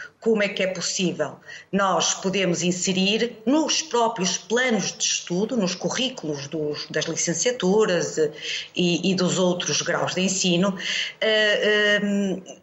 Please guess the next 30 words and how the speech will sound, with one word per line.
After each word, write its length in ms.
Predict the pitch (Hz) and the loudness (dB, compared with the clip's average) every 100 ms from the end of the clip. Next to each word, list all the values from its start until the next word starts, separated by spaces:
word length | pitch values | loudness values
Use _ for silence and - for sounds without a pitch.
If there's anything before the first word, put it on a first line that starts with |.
| _ _ _ - | _ _ _ 0
cursos, 580 | 247 254 - - - | 2 2 0 -4 -4
disciplinas 880 | - - 220 - 208 214 214 226 226 | -2 -2 -2 -2 -2 0 2 2 0
que 180 | - - | -2 0
incluem, 800 | 240 233 - 233 226 220 233 240 - - - | 0 -2 0 4 4 4 0 -2 -10 -16 -12
que 140 | - 240 | -2 0
incluam 580 | - 220 226 220 226 226 - | 2 2 4 4 2 0 0
competências 840 | 233 196 - - 214 208 - 190 180 | 0 2 -2 -2 0 0 0 -2 -2
de 100 | 185 | 0
liderança, 840 | 190 202 202 226 226 - 247 247 - - - - - _ | 0 2 2 2 0 -2 -2 -2 -10 -20 -20 -20 -20 _
empreendedorismo 960 | 311 285 - 240 226 196 185 190 185 180 | -2 -2 -2 0 0 -2 -4 -4 -4 -6
social, 560 | - - 175 151 151 - - _ _ - | -8 -8 -4 -4 -6 -14 -20 _ _ -8
que 100 | 170 | -6
nós 180 | 160 | -6
aqui 200 | 156 - | -6 -6
na 100 | 165 | -6
faculdade 800 | 160 147 - 156 170 160 160 - | -4 -6 -8 -4 -2 0 -2 -6
que, 140 | 165 156 | -8 -8
que 120 | - | -10
temos 540 | - 175 170 165 160 | -6 -2 0 0 -2
de 80 | - | -6
facto 360 | - - - - | -4 -4 -4 -4
uma 160 | 170 | -2
aposta 720 | 160 160 165 180 - 156 143 - - | -2 0 2 2 -2 -2 -4 -6 -10
e 160 | 151 | -6
na 100 | 147 | -4
P 160 | 147 156 | -4 0
B 140 | 156 | 4
S 280 | 151 156 156 | 4 2 0
no 300 | 151 185 185 | 2 2 4
empreendedorismo. 880 | 165 - 170 160 165 165 160 156 180 | 2 0 0 0 0 2 2 0 -2